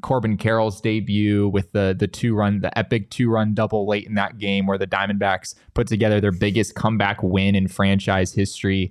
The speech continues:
There have been a lot of pretty cool moments. Like, the Diamondbacks were not that great of a team in twenty twenty-two, but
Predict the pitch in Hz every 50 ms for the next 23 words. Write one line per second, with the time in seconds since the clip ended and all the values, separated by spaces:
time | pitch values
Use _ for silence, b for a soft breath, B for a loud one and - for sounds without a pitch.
0 | b b b b b b b - 139 160 196 208 202 247 247 233 185 135 117 113
1 | 117 120 123 117 - - 120 107 101 92 - - 104 95 92 87 87 85 85 85
2 | - - - - - 107 98 92 90 - - _ _ _ - 107 101 117 117 123
3 | 127 123 123 123 117 113 - - 113 107 107 104 104 101 113 104 101 92 - 113
4 | 107 98 92 98 - - - 107 95 92 92 92 87 87 90 - - 110 95 92
5 | 87 - - 98 95 92 90 - - 95 90 87 85 85 82 - 104 95 92 85
6 | -